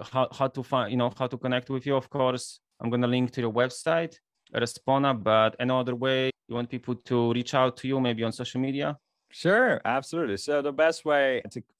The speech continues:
Speaker 2: find me personally, my name is Farzad Rashidi, and there's not a whole lot of us out in the web. So yeah, you can find
Speaker 1: Yeah.
Speaker 2: me on LinkedIn. Normally that's, that's, I stick out like a sore thumb. So <laughs> I should be able to, you should be able to easily find me there. But if you'd like to learn more about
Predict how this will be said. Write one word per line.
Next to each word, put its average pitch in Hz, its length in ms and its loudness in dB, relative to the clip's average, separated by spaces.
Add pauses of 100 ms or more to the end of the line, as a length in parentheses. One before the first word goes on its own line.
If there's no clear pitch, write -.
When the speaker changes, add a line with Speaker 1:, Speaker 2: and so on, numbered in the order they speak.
Speaker 2:
find 127 240 2
me 151 160 0
personally, 131 680 -2
my 110 180 0
name 117 80 -2
is - 240 -10
Farzad 110 460 2
Rashidi, 110 520 -4 (140)
and 104 200 -4
there's 101 440 -2
not 113 280 2
a 110 60 4
whole 117 180 2
lot 117 140 4
of 110 180 0 (360)
us 123 380 2 (140)
out 123 200 0
in 123 120 -4
the 117 80 -4
web. 127 320 2
So 120 500 0
yeah, 139 140 2
you 117 100 -6
can 131 120 -14
find 127 220 -4
Speaker 1:
Yeah. 127 120 0
Speaker 2:
me 120 100 -2
on 123 60 -2
LinkedIn. 131 300 -4
Normally 113 280 -4
that's, 107 340 -4
that's, 104 340 -6
I 101 160 -2
stick - 340 -6
out 110 120 4
like 104 140 0
a 117 60 -8
sore 113 240 0
thumb. 120 340 -2
So 101 300 -2 (140)
<laughs> - 120 -16
I 120 160 0
should 123 160 -6
be 123 80 0
able 117 400 2
to, 104 100 -12
you 113 140 -10
should 117 160 -10
be 120 80 0
able 110 260 0
to - 80 -6
easily 113 280 -4
find 110 260 -2
me 107 80 -4
there. 127 180 2
But 120 220 -2
if - 60 -20 (280)
you'd 139 60 -6
like 143 200 2
to 135 100 -4
learn 131 320 2
more 123 180 0
about 117 460 0